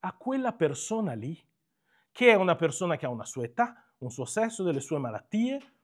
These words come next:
delle sue, delle sue terapie in assunzione. Ed è,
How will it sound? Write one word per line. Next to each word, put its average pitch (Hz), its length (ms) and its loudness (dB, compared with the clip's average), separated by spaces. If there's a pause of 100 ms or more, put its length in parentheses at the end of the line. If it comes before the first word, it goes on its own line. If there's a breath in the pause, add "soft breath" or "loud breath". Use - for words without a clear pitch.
(400)
delle 156 300 0
sue, 160 340 2
delle 139 200 0
sue 143 220 -4
terapie 139 500 -6
in 120 120 -6
assunzione. 185 720 -6 (1120)
Ed 208 180 2
è, - 260 0